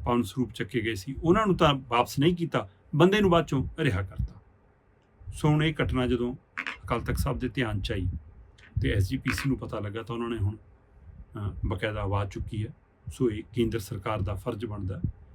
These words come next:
ਕਿ ਉਹ ਚਾਹੇ ਬਾਹਰਲੇ ਮੁਲਕਾਂ ਦੇ ਵਿੱਚ ਸਿੱਖ ਭਾਈਚਾਰਾ ਵੱਸਦਾ ਹੈ, ਚਾਹੇ ਹਿੰਦੂ ਭਾਈਚਾਰਾ ਵੱਸਦਾ ਹੈ, ਤੇ ਘੱਟੋ ਘੱਟ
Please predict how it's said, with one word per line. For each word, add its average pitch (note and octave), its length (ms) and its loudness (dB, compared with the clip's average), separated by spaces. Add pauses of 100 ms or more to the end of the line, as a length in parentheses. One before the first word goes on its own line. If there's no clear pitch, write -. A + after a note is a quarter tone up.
(160)
ਕਿ B2+ 80 2
ਉਹ A#2 240 2 (400)
ਚਾਹੇ A2 380 0 (480)
ਬਾਹਰਲੇ B2 340 2
ਮੁਲਕਾਂ G#2+ 360 -2
ਦੇ G#2+ 100 -2
ਵਿੱਚ G#2+ 220 -6
ਸਿੱਖ - 300 -4
ਭਾਈਚਾਰਾ A2+ 400 -2
ਵੱਸਦਾ G#2+ 320 -8
ਹੈ, D#3 60 -14 (380)
ਚਾਹੇ G2+ 240 0
ਹਿੰਦੂ C3 260 2
ਭਾਈਚਾਰਾ G#2 420 -4
ਵੱਸਦਾ G2+ 360 -2
ਹੈ, - 80 -12 (320)
ਤੇ A#2 200 2
ਘੱਟੋ A#2+ 200 -2 (100)
ਘੱਟ - 220 -6